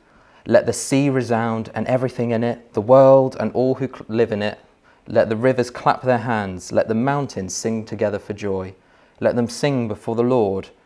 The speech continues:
for he comes to judge the earth. He will judge the world in righteousness and the peoples with equity." Now, this morning, we're definitely not where nature's at.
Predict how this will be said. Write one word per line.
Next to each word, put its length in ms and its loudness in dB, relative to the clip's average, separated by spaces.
for 300 -6
he 140 -6
comes 580 -8
to 100 -14
judge 380 -6
the 160 -6
earth. 480 -4
He 240 0
will 160 0
judge 300 -4
the 100 -10
world 460 4
in 200 -8
righteousness 960 -4
and 160 -8
the 40 -8
peoples 680 -6
with 200 -6
equity." 540 -14
Now, 420 -4
this 220 -12
morning, 560 -2
we're 280 0
definitely 360 0
not 240 -2
where 140 -2
nature's 440 -6
at. 300 -4